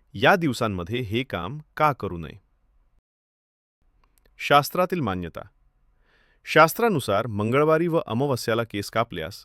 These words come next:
आपले आयुष्य आठ महिन्यांनी कमी होते. गुरुवार सर्व देवतांचे गुरु बृहस्पतीचा वार मानला गेला आहे.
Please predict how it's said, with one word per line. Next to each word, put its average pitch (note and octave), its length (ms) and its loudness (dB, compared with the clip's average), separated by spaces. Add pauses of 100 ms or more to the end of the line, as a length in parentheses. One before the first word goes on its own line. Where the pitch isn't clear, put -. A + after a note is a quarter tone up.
(160)
आपले B2+ 280 -2
आयुष्य F#2+ 500 -4 (200)
आठ B2 320 -2
महिन्यांनी G2 400 -4
कमी G2 280 -4
होते. F2 340 -12 (260)
गुरुवार C#3+ 420 2 (340)
सर्व A3+ 360 2
देवतांचे D#3+ 560 0
गुरु G2 260 -4 (180)
बृहस्पतीचा A#2 760 -2
वार G#2 260 0
मानला F2+ 300 -6
गेला D#2+ 240 -8
आहे. F#2+ 120 -12